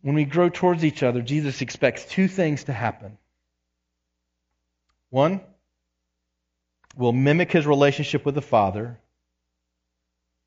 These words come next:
And two, we will give validity to the message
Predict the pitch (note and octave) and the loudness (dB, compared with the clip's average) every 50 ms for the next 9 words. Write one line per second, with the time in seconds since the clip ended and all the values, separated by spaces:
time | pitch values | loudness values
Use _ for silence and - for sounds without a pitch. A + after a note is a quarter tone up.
0 | _ - A#2+ A2 - - - G3 F3 D3 B2 A#2+ B2 A#2+ - _ _ _ _ _ | _ -6 -6 -6 -6 -2 0 2 4 4 2 0 -2 -4 -10 _ _ _ _ _
1 | _ _ _ _ _ _ _ - C3+ C3 C3 B2+ A#2 C3 B2 A2+ A#2+ B2 B2+ C#3 | _ _ _ _ _ _ _ -4 0 0 0 2 2 2 2 2 2 0 2 4
2 | D#3+ D#3 C#3 C3 A2+ A2 G#2 G2+ G2+ - _ _ _ _ _ _ _ _ - B2 | 4 4 4 2 0 0 -2 -2 -4 -6 _ _ _ _ _ _ _ _ -8 -6
3 | A2 A2+ G#2+ G#2+ G#2+ G#2 - - A2 G2 G2+ - | -4 -2 -2 -2 -2 -4 -4 -6 -8 -8 -10 -10